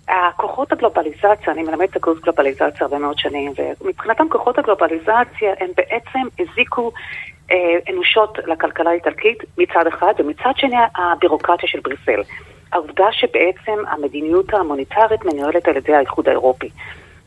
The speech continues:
ולא בעצם על ידי הכלכלה האיטלקית. זה אומר שמדינת הלאום האיטלקית היא די חסרת, אה, אין לה כל כך הרבה יכולות לנהל את המדיניות הכלכלית שלה, ולכן איפה שאפשר, האיטלקים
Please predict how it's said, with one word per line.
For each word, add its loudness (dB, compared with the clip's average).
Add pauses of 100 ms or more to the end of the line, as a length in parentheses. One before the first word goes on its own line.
ולא 8
בעצם 4
על 0
ידי 0
הכלכלה -2
האיטלקית. -4
זה 4
אומר 6
שמדינת 0
הלאום 4
האיטלקית -2
היא -10
די 6
חסרת, 2
אה, 8 (520)
אין -2
לה 4
כל 2
כך 0
הרבה 4
יכולות 2 (440)
לנהל 2
את -2
המדיניות -2
הכלכלית 0
שלה, 2 (100)
ולכן 2 (180)
איפה 2
שאפשר, 2 (560)
האיטלקים 0